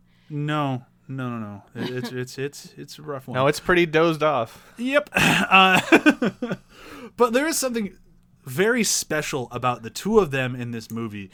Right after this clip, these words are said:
Speaker 1: And Belushi is always great. And Aykroyd is always, mm, Aykroyd. Um, age has not been nice to Aykroyd. But Aykroyd is always great as well. And it's just kinda, there's just something different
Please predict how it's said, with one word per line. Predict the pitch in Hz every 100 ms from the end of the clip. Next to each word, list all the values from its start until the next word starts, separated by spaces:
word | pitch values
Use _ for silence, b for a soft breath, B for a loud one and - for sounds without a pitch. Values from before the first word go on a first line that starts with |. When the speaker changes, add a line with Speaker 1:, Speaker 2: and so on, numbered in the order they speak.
| b b b -
Speaker 1:
And | 190 208
Belushi | 330 349 247
is | 185
always | 165 156 127
great. | 127 107 101
And | 180
Aykroyd | - 233 208
is | 165
always, | 151 143 127
mm, | 127 151 160 131 139
Aykroyd. | 127 120 110 107 B 175 151
Um, | 156 160 143 139 131 123 _ _ _ _ _ _ _
age | 170 135
has | 120
not | 123 123 120
been | 117
nice | 113 110 -
to | 123
Aykroyd. | 117 135 113 113 b b b b _ _ _ _ _ _ _ _ _ _ _ _ _ _ _ _ _
But | 302
Aykroyd | 339 339 269
is | 208
always | 196 160
great | 131 170 170 156
as | 147
well. | 165 220 156
And | 180 214
it's | 220 -
just | 320 -
kinda, | - 254 208 - _ _ _ _ _ _ _ _ _ _ _ _ _ _ _ _ _
there's | 180 202 -
just | - -
something | 262 233 208 139 - _
different | 175 185 160 104